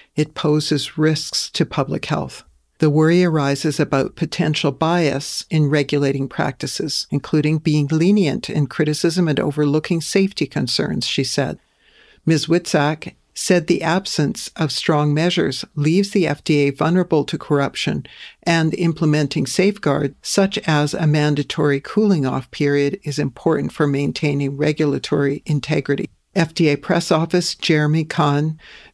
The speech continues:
told the B M J the agency has, quote, "more enhanced ethics restrictions than most other federal agencies and takes seriously its obligations to help ensure that decisions made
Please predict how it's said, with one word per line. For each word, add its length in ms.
told 240
the 60
B 160
M 180
J 220
the 180
agency 480
has, 260
quote, 340
"more 260
enhanced 800
ethics 520
restrictions 680
than 140
most 320
other 300
federal 480
agencies 760
and 340
takes 320
seriously 540
its 160
obligations 880
to 180
help 300
ensure 480
that 240
decisions 640
made 400